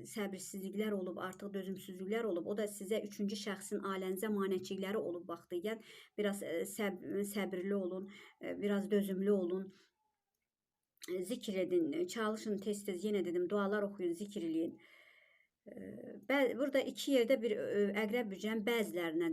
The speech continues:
yəni, şamildir. Yenə deyirəm, hamınıza yox, bəzilərinizə. Burada ödəmələr var iki yerə. Elə bir ola bilər, e, bankdımı və ya evə görəmi, nə isə bir ödəmələr çıxdı burada. İnşallah, e, ödəmələri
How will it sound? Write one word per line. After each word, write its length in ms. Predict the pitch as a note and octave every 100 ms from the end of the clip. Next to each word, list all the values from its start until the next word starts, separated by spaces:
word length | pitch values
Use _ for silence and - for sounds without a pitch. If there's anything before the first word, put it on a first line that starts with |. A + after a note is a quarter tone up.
| F3+
yəni, 220 | G3 F3+
şamildir. 480 | - F#3 F3+ F3+ F3+
Yenə 220 | G3+ G#3
deyirəm, 220 | F3+ F3 F#3
hamınıza 420 | G3 F#3 F3 F3+
yox, 160 | B3+ A#3
bəzilərinizə. 720 | G#3 F#3 E3 D#3+ E3+ D#3+ A3
Burada 180 | G#3 G3+
ödəmələr 500 | G3 F#3+ F#3+ G3 G3 E3
var 140 | D#3+
iki 240 | - - E3+
yerə. 220 | E3+ D#3+
Elə 200 | E3+ F#3
bir 160 | - E3+
ola 160 | F#3
bilər, 180 | F3+ F3+
e, 540 | F3+ - - - - F3+
bankdımı 560 | G3 F#3+ F3+ F#3 F#3 F3+
və 100 | F3+ F3+
ya 100 | F3 - F#3
evə 160 | F#3+ F#3+
görəmi, 460 | F#3 F#3 F3+ F3
nə 140 | G3 A#3
isə 240 | A3+ B3 A3+ G3
bir 140 | G#3 G#3
ödəmələr 420 | G#3 G3+ G#3 G#3+
çıxdı 320 | - - - -
burada. 260 | F3+ G3+ G3
İnşallah, 500 | G#3 G3+ F#3+ F#3+ G#3 G#3 - - -
e, 160 | - F3 E3 - C#3 A#2+ - -
ödəmələri 560 | G#3 G3+ G3 F#3+ G3 G#3+